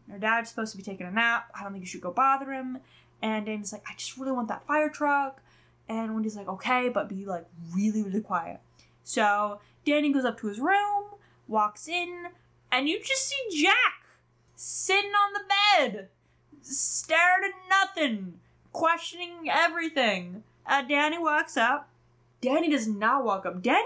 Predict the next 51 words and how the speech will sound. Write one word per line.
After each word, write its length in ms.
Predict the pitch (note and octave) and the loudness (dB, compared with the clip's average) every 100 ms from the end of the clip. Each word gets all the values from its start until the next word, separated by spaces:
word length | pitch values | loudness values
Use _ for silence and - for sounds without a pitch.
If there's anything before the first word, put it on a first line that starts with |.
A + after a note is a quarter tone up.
| C5 | 2
kind 180 | A#4 A#4 | 0 0
of 40 | G#4 | 2
just 220 | C#4+ - | -2 -2
stands 500 | - A#3 C#4+ D#4 C#4+ | -4 2 2 2 -2
there. 300 | F3+ F3 F#3+ _ _ _ | -4 -4 -12 _ _ _
Jack 500 | G3+ B3 D4 F4 F4 | 0 4 6 6 2
looks 240 | D#4 - | -10 0
over. 320 | B3+ C4 G#3+ | 2 2 0
Danny 340 | G3+ A3 B3 C4 | 0 2 4 2
is 80 | A#3+ | 0
like, 200 | A3 - | -2 0
"I'm 240 | G3 G#3+ | 0 0
just 220 | G#3+ G#3+ - | 0 -4 -2
coming 240 | A3 G3 | -4 -2
to 60 | G3 | -4
get 120 | F3+ | -4
my 180 | F3+ F#3 | -4 -2
fire 280 | C4+ D#4 D4+ | 0 0 0
truck." 240 | A3+ G3+ - - - _ - | -4 -6 -12 -20 -20 _ -2
And 200 | B3+ A#3+ | 0 2
Jack 360 | C4+ E4 F#4 - G#3 - _ _ | 4 2 2 -6 -14 -14 _ _
beckons 640 | B3+ B3 B3 A3+ F#3 F#3+ | 0 0 -2 -6 -6 -8
Danny 420 | F3+ G3 F#3+ F#3 F3 | -4 -4 -4 -6 -6
over, 260 | E3+ E3+ | -6 -6
like, 200 | F3+ G3 | -6 -8
"Come 160 | - F#4 | -2 0
here, 140 | - _ - | 0 _ -4
come 180 | E4 D4 | 0 0
here, 160 | A3+ - - - | -2 -10 -18 -2
come 180 | D4 | 0
here." 240 | B3 - - _ _ _ _ _ G3+ | 0 -4 -18 _ _ _ _ _ -4
Danny 340 | A3 G#3+ C4+ | 0 2 2
walks 320 | D#4+ D#4+ D#4+ | 2 0 0
up 240 | A3 G#3 G#3 | 0 0 0
and, 160 | A#3 | -4
you 60 | C4 | -2
know, 80 | B3 | -2
kind 180 | C4+ C4 | -2 -2
of, 80 | B3+ _ _ _ _ _ - | -6 _ _ _ _ _ -14
Jack 320 | A#3 B3 B3 | -2 0 0
picks 220 | - C4 C4 | -2 -2 -2
up 100 | A3 | -6
Danny, 300 | G#3 G3+ G3+ | -6 -6 -8
puts 300 | B3 A#3+ - | -8 -10 -6
Danny 260 | G#3 G3+ | -6 -6
on 160 | F#3+ F#3+ | -6 -6
his 200 | F3+ - | -8 -4
lap, 360 | F#3 E3+ F3 _ | 0 0 -2 _
and 100 | F#3+ | -12
is 160 | F#3 F#3 | -10 -8
like, 180 | F#3+ | -10